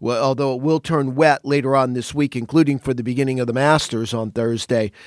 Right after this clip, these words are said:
There's gonna be, maybe not on Thursday, but by Friday and the Saturday, I think there'll be an increased risk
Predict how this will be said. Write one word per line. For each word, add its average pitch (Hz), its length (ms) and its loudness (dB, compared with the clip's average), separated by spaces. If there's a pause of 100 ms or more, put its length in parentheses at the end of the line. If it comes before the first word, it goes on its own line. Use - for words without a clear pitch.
(220)
There's 135 220 -2
gonna 135 220 -4
be, 135 260 -2
maybe 185 420 0
not 202 240 2
on 165 140 2
Thursday, 170 500 0
but 127 200 -6
by 127 120 -4
Friday 180 380 2
and 147 120 -4
the 131 40 -8
Saturday, 156 520 0
I 127 60 -4
think 139 240 -8
there'll 127 140 -2
be 131 120 -4
an 135 100 -4
increased 139 500 -6
risk 135 420 0